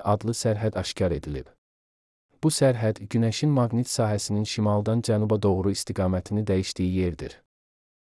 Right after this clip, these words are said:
Həmçinin görüntülər yüksək dəqiqliklə koronadan yayılan kütləvi ejeksiyaların, cmes toqquşmalarını göstərdi. Bu cür ejeksiyalar kosmik hava şəraitinə səbəb olur və yer üzündəki astronavtlar,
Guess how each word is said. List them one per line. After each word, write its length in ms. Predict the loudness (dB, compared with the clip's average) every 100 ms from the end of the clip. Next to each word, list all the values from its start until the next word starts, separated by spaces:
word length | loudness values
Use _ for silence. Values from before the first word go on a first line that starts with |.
| _ _ 0
Həmçinin 560 | 2 2 2 2 2
görüntülər 560 | 2 4 2 2 2 2
yüksək 380 | 0 0 0 2
dəqiqliklə 540 | 2 2 -2 -2 -2
koronadan 540 | 0 2 2 2 0 0
yayılan 360 | 2 2 0 -2
kütləvi 420 | -4 -2 0 0 0
ejeksiyaların, 720 | 0 -2 0 2 2 0 -2 -2
cmes 340 | 2 2 0 -2
toqquşmalarını 720 | -2 -2 -4 0 0 2 0 0
göstərdi. 520 | -4 -2 -2 -2 -6 -14 _ _ _ _ _ _ _ _ _
Bu 80 | 0
cür 160 | 2 2
ejeksiyalar 640 | 4 2 0 0 2 2
kosmik 420 | 0 -2 0 -4 0
hava 220 | 0 0
şəraitinə 560 | 0 0 0 0 -4 -2
səbəb 260 | 0 0 0
olur 240 | 0 -2 0
və 60 | 0
yer 200 | 2 0
üzündəki 460 | 0 0 0 -2
astronavtlar, 680 | -4 -2 0 -2 -2 -2